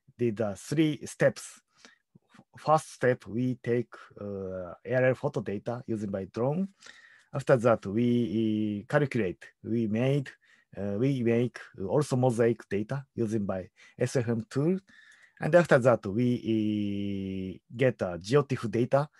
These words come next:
and we upload it, upload it, that data into the open area map.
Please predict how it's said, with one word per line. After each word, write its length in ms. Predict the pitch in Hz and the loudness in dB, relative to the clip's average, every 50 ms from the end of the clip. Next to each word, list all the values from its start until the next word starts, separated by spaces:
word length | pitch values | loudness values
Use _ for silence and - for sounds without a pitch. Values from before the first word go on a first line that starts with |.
| _ _ _ _ | _ _ _ _
and 140 | - 117 113 107 107 | -4 -2 -2 0 0
we 200 | 104 113 117 113 113 | 0 0 0 0 -2
upload 460 | - 120 - - 123 147 139 131 107 | -4 -8 -4 0 4 4 4 4 4
it, 300 | 87 78 - _ - _ _ _ _ _ _ _ | -2 -6 -10 _ -20 _ _ _ _ _ _ _
upload 360 | 110 110 - - 139 143 135 | -10 -6 0 4 4 4 4
it, 180 | 113 - - - - - _ _ _ _ _ _ | 2 -4 -6 -12 -20 -20 _ _ _ _ _ _
that 200 | - 95 107 95 - _ | -6 -6 -6 -6 -4 _
data 320 | 117 123 120 - - - - _ _ _ | 0 0 0 -2 -6 -14 -14 _ _ _
into 420 | 117 113 110 - - 107 101 95 - - | -8 -8 -6 -6 -6 -6 -6 -8 -8 -8
the 120 | 104 107 | -10 -6
open 300 | - 113 113 - - 104 | -4 -4 -6 -4 -6 -6
area 320 | 82 95 101 95 90 78 73 | -6 -6 -6 -6 -8 -10 -12
map. 280 | - - - _ _ | -18 -20 -20 _ _